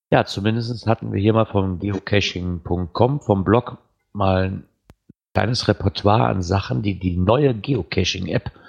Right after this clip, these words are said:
mag's jetzt zwar immer noch nicht, aber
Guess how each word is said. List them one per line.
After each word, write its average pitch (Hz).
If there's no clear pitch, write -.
mag's 92
jetzt 107
zwar 95
immer 104
noch 131
nicht, 160
aber 120